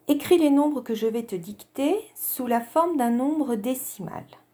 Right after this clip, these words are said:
Je vais dire chaque nombre deux fois. Tu peux utiliser un tableau de numération pour placer les nombres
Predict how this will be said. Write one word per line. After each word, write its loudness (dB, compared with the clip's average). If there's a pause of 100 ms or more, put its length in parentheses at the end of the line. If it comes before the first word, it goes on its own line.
(920)
Je 0
vais 2
dire 0
chaque -2
nombre 0 (100)
deux -2
fois. -10 (1400)
Tu 4
peux 4
utiliser -2
un 2
tableau 2
de -2
numération -4
pour -4
placer 2
les -2
nombres -6